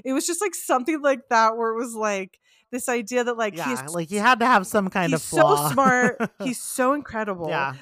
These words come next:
Speaker 1: But he's also
Speaker 2: Yeah.
Speaker 1: so silly. And, like, I think it was Jungkook that said once that, like, Namjoon knows a lot of things that other people don't know, but he also doesn't know a lot of things that a lot of people know. And I just think it's
Speaker 2: Right.
Speaker 1: so true because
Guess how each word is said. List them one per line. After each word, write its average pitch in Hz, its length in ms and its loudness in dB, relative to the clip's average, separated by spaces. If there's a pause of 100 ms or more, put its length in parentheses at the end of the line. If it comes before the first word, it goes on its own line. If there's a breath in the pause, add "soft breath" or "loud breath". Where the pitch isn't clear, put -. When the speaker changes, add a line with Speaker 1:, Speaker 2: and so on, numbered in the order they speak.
(100)
Speaker 1:
But 254 120 2
he's 277 280 -6
also 233 640 -4
Speaker 2:
Yeah. 135 40 0
Speaker 1:
so 226 400 -2
silly. 190 480 -4
And, 214 220 -4
like, 208 320 -6 (220)
I 208 80 -4
think 302 180 -6
it 370 80 -6
was 339 160 -4
Jungkook 302 360 -6
that 269 180 -8
said 277 160 -6
once 262 280 -8
that, 214 160 -8
like, 175 240 -10 (600 soft breath)
Namjoon 254 380 0
knows 277 180 -2
a 233 80 -2
lot 196 260 0
of 202 100 -8
things 202 440 -8
that 185 220 -4
other 190 200 -4
people 190 280 -10
don't 175 320 -8
know, 185 500 -6
but 208 100 -4
he 220 140 -4
also 214 500 -2 (240)
doesn't 202 280 0
know 202 160 -2
a 185 40 -4
lot 175 200 -2
of 180 100 -4
things 185 300 -8
that 180 120 -4
a 165 60 -6
lot 151 220 -8
of 175 100 -6
people 214 300 -6
know. 254 320 -2 (420 loud breath)
And 226 160 0
I 220 80 0
just 233 260 -8
think 240 220 -2
it's 160 160 -2
Speaker 2:
Right. 147 240 -6
Speaker 1:
so 214 280 0 (140)
true 262 560 0
because 240 380 0